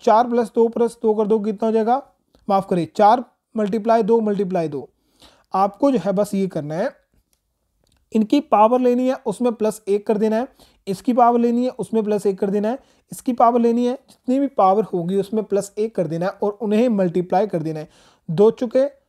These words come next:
दो दूनी चार, चार चौके कितने होते हैं? सोलह होते हैं, तो सोलह आपका राइट आंसर रहेगा। नेक्स्ट क्वेश्चन है, तीन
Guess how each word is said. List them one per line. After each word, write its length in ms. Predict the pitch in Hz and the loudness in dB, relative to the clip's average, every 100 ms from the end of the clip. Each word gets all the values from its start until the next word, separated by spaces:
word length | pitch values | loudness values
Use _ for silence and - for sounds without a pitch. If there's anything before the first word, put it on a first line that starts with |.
| _ _ _ _ _ _ | _ _ _ _ _ _
दो 140 | 180 202 | 0 2
दूनी 160 | 226 254 | 2 2
चार, 320 | 240 226 247 _ _ - | 2 2 0 _ _ -2
चार 120 | 190 | -2
चौके 240 | 208 233 | -2 -4
कितने 260 | 202 196 226 | -4 0 2
होते 160 | 208 | 4
हैं? 60 | 247 | 2
सोलह 320 | - 196 208 | 2 0 2
होते 200 | 208 208 | 2 0
हैं, 80 | 226 | -2
तो 80 | 220 | -2
सोलह 300 | - 208 233 | 0 2 2
आपका 320 | 185 - 190 | 2 0 -2
राइट 240 | 160 147 | -2 -4
आंसर 340 | 156 - 208 269 _ _ _ _ | -8 -4 -2 -4 _ _ _ _
रहेगा। 480 | 220 165 135 135 - - _ - _ 208 | 0 2 -4 -8 -12 -16 _ -20 _ -2
नेक्स्ट 280 | 254 - - | -2 -2 -4
क्वेश्चन 320 | 277 294 220 156 | -2 -2 -6 -8
है, 180 | 131 - _ _ _ _ _ _ _ _ _ _ _ _ _ _ _ _ _ _ _ _ _ _ _ _ _ _ _ _ _ _ _ _ _ _ | -16 -18 _ _ _ _ _ _ _ _ _ _ _ _ _ _ _ _ _ _ _ _ _ _ _ _ _ _ _ _ _ _ _ _ _ _
तीन 220 | 254 294 | 2 2